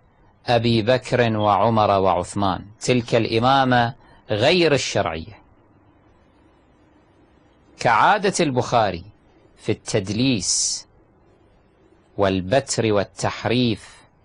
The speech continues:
والتلاعب والتغيير والتصرف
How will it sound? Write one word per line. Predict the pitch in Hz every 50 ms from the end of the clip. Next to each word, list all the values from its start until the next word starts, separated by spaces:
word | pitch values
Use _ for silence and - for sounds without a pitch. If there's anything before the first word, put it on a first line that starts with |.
| _ _ _ _ _ _ _ _ _ _ -
والتلاعب | 104 104 101 - _ _ - - 113 110 123 135 147 151 151 151 139 110 123 135 120 95 92 - _ _ _ _ _ _ _ _ _ _ _ -
والتغيير | - 120 131 127 - - - - 139 135 127 120 135 135 143 165 180 185 190 185 180 180 180
والتصرف | 175 170 160 - - 180 160 - - 180 175 151 139 123 101 - - - - -